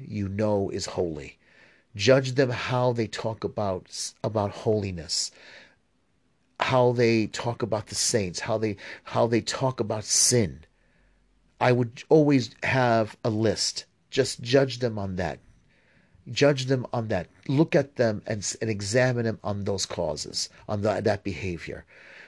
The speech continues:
But if he or she, I mean, he, excuse me, he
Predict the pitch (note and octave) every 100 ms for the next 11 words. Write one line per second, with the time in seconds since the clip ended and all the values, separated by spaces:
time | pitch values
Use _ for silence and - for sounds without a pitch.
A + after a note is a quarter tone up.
0 | _ - - _ - B2 A2 - - _
1 | - D#3 D3+ A#2+ - C#3 C#3 C#3+ - A2
2 | G#2+ G2 D#3 B2+ F#2+ - - A2+ D#2 E2+
3 | G#2+ _ _ _ - F3+ D3 F#2+ G#2+